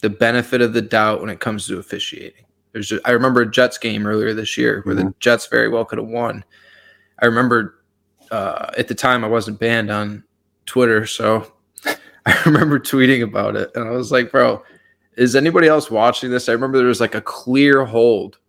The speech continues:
Speaker 1: when Mahomes was just hanging out in the pocket for, like, an eternity. Clear hold, and they never called a flag. Uh, so it is what it is. He was offsides, and for Mahomes to react like that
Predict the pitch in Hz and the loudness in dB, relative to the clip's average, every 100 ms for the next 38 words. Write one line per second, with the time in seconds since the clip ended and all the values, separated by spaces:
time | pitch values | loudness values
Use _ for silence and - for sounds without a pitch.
0 | _ 123 113 110 123 120 110 107 117 - | _ -4 -2 0 -2 -2 -8 -10 -12 -14
1 | _ _ 123 120 117 110 90 _ 110 107 | _ _ -4 -2 -4 -4 -8 _ -2 -2
2 | - - - 110 98 - _ _ _ _ | -6 -12 -14 -12 -12 -16 _ _ _ _
3 | - 117 95 - 123 123 98 90 69 _ | -10 -10 -8 -2 0 0 -2 -8 -12 _
4 | _ _ _ - - 143 143 110 117 101 | _ _ _ -18 2 6 6 6 2 0
5 | 92 _ _ _ _ _ _ 104 104 101 | -4 _ _ _ _ _ _ -6 -4 -2
6 | 107 113 104 101 107 95 - 107 107 101 | 0 2 0 0 0 0 -2 2 2 0
7 | - _ _ _ _ _ _ _ _ _ | -8 _ _ _ _ _ _ _ _ _
8 | _ 101 104 90 76 76 - _ _ _ | _ -2 0 0 -4 -8 -12 _ _ _
9 | _ _ - 135 131 139 143 131 127 123 | _ _ 0 4 6 6 4 4 2 2
10 | 120 117 - - _ _ _ 110 120 117 | 0 -2 -12 -18 _ _ _ 0 4 4
11 | 120 113 107 - 107 110 107 - 120 101 | 6 4 2 2 4 2 0 -8 -10 -4
12 | 117 110 107 120 123 120 - 117 101 98 | -4 -2 -6 -4 -4 -4 -4 -2 0 0
13 | 113 - 95 101 - 104 98 - _ | -2 -4 -6 -6 -2 -2 -2 -4 _